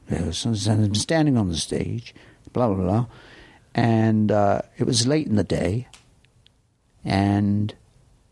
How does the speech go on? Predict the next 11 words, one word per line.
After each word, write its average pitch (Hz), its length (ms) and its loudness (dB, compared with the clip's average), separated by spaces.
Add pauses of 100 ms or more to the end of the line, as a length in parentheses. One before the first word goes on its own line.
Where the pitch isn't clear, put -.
(600)
David 139 340 0
Hare 101 380 2
asked 175 320 0
me 120 60 2
something 95 600 -2 (680)
from - 280 -2
the 117 80 2
back 160 300 -4
of 135 80 2
the 147 140 2
auditorium, 123 800 -2